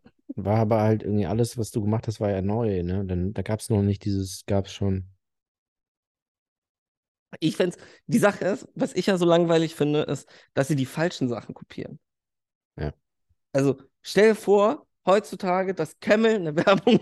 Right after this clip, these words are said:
Speaker 2: macht, wo ein Arzt am Tisch sitzt,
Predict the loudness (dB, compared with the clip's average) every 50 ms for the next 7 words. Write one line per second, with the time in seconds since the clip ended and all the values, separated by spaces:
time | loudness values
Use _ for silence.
0 | 6 4 4 4 2 0 -4 -10 -12 -12 -12 -10 -8 -8 -8 -8 2 6 6 6
1 | 6 6 2 2 0 0 0 0 0 0 -4 -8 -14 -20 -20 -20 _ -18 -8 -6
2 | -6 -2 2 2 2 2 0 2 2 4 4 2 -2 -2 -4 0 2 0 0 0
3 | -8 -18 -20